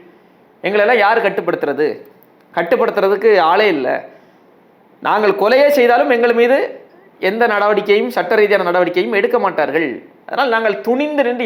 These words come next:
எல்லா தவறுகளையும் செய்வோம் என்கிற அந்த ஒரு துணிச்சல் தெனாவட்டு இருக்கிறது இல்லையா? அதை அடக்குவதற்கு இங்க சரியான அரசு இல்லை, சரியான ஆட்சியாளர்கள் இல்லை. அப்போ இதுதான் நடக்கும் தொடர்ந்து.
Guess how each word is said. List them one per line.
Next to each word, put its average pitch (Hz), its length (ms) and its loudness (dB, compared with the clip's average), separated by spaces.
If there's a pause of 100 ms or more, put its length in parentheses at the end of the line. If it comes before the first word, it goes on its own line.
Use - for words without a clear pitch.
எல்லா 233 220 0 (220)
தவறுகளையும் 226 560 2
செய்வோம் 226 340 0
என்கிற 190 200 -2 (220)
அந்த 190 180 0
ஒரு 180 80 -2 (120)
துணிச்சல் 247 440 0
தெனாவட்டு 202 380 0
இருக்கிறது 147 280 -4
இல்லையா? 175 220 2 (1000)
அதை 175 220 2
அடக்குவதற்கு 208 600 0
இங்க 175 120 0 (640)
சரியான 202 340 0 (100)
அரசு 185 260 -2
இல்லை, 170 140 0 (100)
சரியான 175 280 0 (120)
ஆட்சியாளர்கள் 156 680 -2
இல்லை. 139 220 -4 (800)
அப்போ - 220 -4
இதுதான் 240 240 2
நடக்கும் 190 300 -6
தொடர்ந்து. 156 320 -6